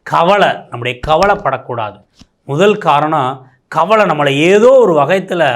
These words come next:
வகையில நம்மளை கவலைப்படுத்தும். நம்முடைய இருதயத்துல ஏதோ ஒரு குழப்பங்கள், நம்முடைய சிந்தனையில ஏதோ ஒரு மாற்றங்கள், ஏதோ ஒரு தாக்கங்கள் நம்மளை வந்த உடனே அப்படியாய் டவுன் ஆயிரும். நம்முடைய வாழ்க்கையில பார்த்தீங்களாக்க அநேக காரியங்கள் நடந்து கொண்டு தான் இருக்கிறது அனுதினமும்.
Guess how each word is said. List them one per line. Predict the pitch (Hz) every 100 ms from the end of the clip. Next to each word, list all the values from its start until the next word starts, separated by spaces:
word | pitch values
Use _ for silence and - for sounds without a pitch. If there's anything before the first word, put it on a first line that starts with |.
| 123
வகையில | 123 175 190 151 117 147 - _ _ -
நம்மளை | 123 117 107
கவலைப்படுத்தும். | 131 147 151 - 127 131
நம்முடைய | 135 156 160 208
இருதயத்துல | 269 262 240 214 208 196 156 139 - _ -
ஏதோ | 156 185 247
ஒரு | 233 160
குழப்பங்கள், | 160 180 185 175 151 139
நம்முடைய | 127 180 180 -
சிந்தனையில | 226 269 294 262 226 185 151 - - _
ஏதோ | 143 160 240
ஒரு | 226 165
மாற்றங்கள், | 143 208 175 202 165 147
ஏதோ | 135 202 285
ஒரு | 311 254 214 156 117 - -
தாக்கங்கள் | 190 262 - 247 208
நம்மளை | 180 151 135
வந்த | 135 190
உடனே | 202 170 160 131 127 - _ -
அப்படியாய் | 117 147 151 151 160 147
டவுன் | 123 131 156
ஆயிரும். | 143 123 113
நம்முடைய | 117 127 151
வாழ்க்கையில | 226 220 226 185 143
பார்த்தீங்களாக்க | 156 156 156 147 143 156 135 143 _ _ _
அநேக | - 120 175 208 226 240 220
காரியங்கள் | - 131 160 160 151
நடந்து | 120 123 160 160
கொண்டு | 160 160
தான் | 165 160
இருக்கிறது | 139 135 131 123
அனுதினமும். | 127 156 160 151 151 135